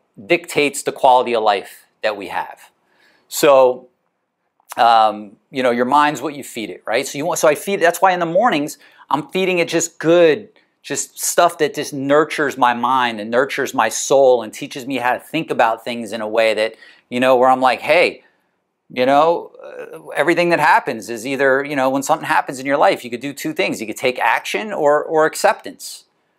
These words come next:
right? It's like, okay, like, that's, that's the type of thinking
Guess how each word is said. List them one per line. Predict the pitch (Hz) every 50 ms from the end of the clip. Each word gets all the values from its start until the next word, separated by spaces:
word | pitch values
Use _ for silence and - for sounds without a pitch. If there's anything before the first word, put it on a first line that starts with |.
| _ _ _ _ -
right? | - 104 127 160 180 180
It's | - - -
like, | - 135 127 123 120 123 - _ _ _ _ _ _ _ _ _ _ _ -
okay, | 127 131 - 151 139 139 160 170 170 _ _ _ _ _ _ _ _ _ _ _ _ _ _ _
like, | - 131 127 123 127 -
that's, | - 143 - - - -
that's | _ - - 165 175 175 - - -
the | 180
type | 175 - 185 170 -
of | - 143
thinking | 139 - - - 170 165 165 165 135 123 117 110 110 113 123 -